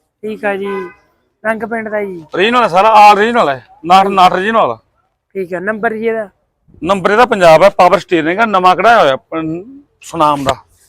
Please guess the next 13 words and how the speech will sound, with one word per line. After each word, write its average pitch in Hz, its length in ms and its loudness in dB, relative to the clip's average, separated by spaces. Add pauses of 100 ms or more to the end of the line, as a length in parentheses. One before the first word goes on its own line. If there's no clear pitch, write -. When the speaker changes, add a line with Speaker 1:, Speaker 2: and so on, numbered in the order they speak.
(100)
Speaker 1:
ਠੀਕ 196 340 -4
ਆ 156 40 -12
ਜੀ, 143 180 -18 (140)
ਪੂਰਾ 226 260 -6
ਝੋਟਾ 220 480 -8
ਟਰੈਕਟਰ 165 400 -16
ਆ। 147 140 -16 (140)
Speaker 2:
ਹਾਂ, 147 280 2
ਮਗਿਆੜ 180 280 4
ਬੂੜ 196 140 2
ਵਿੱਚੋਂ 190 220 0
ਵਿੱਚ 185 160 -2
ਸਾਰਾ 196 240 2